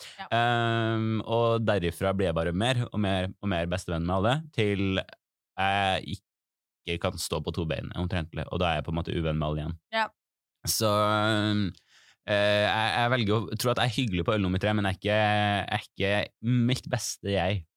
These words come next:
Speaker 2: på, eh,
Speaker 1: Det er ingen som er sitt beste jeg midt i en sånn mellom brisen og,
Speaker 2: Mm.
Speaker 1: og drikke, altså, fordi du blir trøtt
Speaker 2: Ja.
Speaker 1: og litt muggen.
Speaker 2: Ja, ja.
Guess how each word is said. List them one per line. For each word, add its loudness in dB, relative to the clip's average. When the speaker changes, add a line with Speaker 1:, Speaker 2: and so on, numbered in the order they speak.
Speaker 2:
på, 0
eh, 2
Speaker 1:
Det -2
er -6
ingen -6
som -4
er -2
sitt -6
beste -6
jeg -2
midt -8
i -2
en -2
sånn -2
mellom -4
brisen -4
og, -2
Speaker 2:
Mm. 0
Speaker 1:
og -6
drikke, -6
altså, -2
fordi -4
du -4
blir 0
trøtt -6
Speaker 2:
Ja. 0
Speaker 1:
og -4
litt -2
muggen. -2
Speaker 2:
Ja, -2
ja. 0